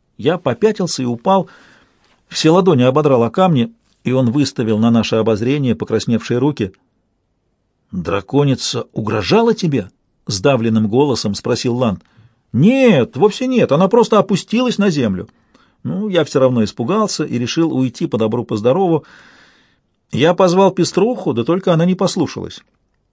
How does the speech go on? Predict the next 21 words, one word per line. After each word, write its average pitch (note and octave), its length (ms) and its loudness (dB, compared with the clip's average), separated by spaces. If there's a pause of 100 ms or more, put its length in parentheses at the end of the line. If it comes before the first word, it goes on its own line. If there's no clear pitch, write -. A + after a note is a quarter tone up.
(120)
а - 120 0
подлетела D#3 640 0 (640)
и C3 100 2
уселась G3+ 480 2
прямо G3+ 460 2
перед F3 300 2
драконицей D3+ 680 0
и C3+ 120 -4
говорит: D#3 500 0
"О, D#3+ 180 2
прекраснейшая, D#3+ 1200 0 (160)
алая E3+ 480 4
королева, D3 760 0
кормилица D#3 720 0
вороньего D#3 460 4
племени". D3+ 640 0 (960)
Драконица E3 880 0
вытянула D#3+ 520 2
к - 80 -8
ней E3 140 2
морду. F3 540 2